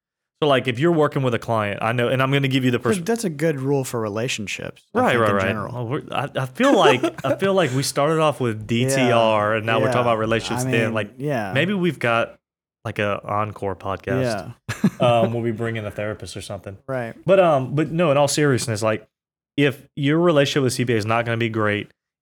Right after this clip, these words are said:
Speaker 1: if you don't reciprocate in terms of, like, you ask them for information and they deliver it, but when they need information or data from you to get the job done, you don't provide. And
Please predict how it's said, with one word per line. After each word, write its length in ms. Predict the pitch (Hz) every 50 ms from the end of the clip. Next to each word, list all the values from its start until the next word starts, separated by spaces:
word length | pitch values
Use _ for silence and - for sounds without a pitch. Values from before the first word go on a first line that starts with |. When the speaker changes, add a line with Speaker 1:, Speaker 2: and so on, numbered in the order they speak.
| _ _ -
Speaker 1:
if 480 | 135 127 123 117 113 - - - - _ _ _ _ _ _ _ -
you 380 | 120 117 117 120 131 143 156 147
don't 400 | 127 127 120 120 120 117 - -
reciprocate 840 | 117 107 - - - 135 123 - 120 - - 113 110 110 107 -
in 120 | - 107 98
terms 300 | - - 123 120 110 107
of, 80 | 104 107
like, 240 | 104 98 - - _ _ _ _ -
you 120 | 131 143
ask 300 | - 135 123 127 123 -
them 100 | 143 131
for 140 | 127 - 127
information 500 | 120 - 127 117 117 117 110 - 113 113
and 140 | 107 104 104
they 40 | 104
deliver 420 | 98 107 113 131 139 120 113 107
it, 120 | 107 101 - - - - -
but 80 | 120
when 240 | 117 120 113 110 104
they 140 | 123 131 139
need 180 | 143 131 120
information 460 | 120 113 107 113 117 113 110 - 120 -
or 120 | - 107
data 300 | 98 104 120 123 117 120
from 240 | 107 - 113 104 107
you 240 | 113 135 156 143 117
to 60 | 110
get 180 | 104 117 107 -
the 80 | 107
job 340 | 95 - 151 165 165 139 120
done, 300 | 113 113 113 110 104 101
you 200 | 101 110 123 123
don't 300 | 117 113 104 95 95 - - _ _ _ _ _ _ _ _ _ _ _ _ _ _ _ _ - - 113 - -
provide. 340 | - 127 120 120 117 113 123
And 140 | 127 123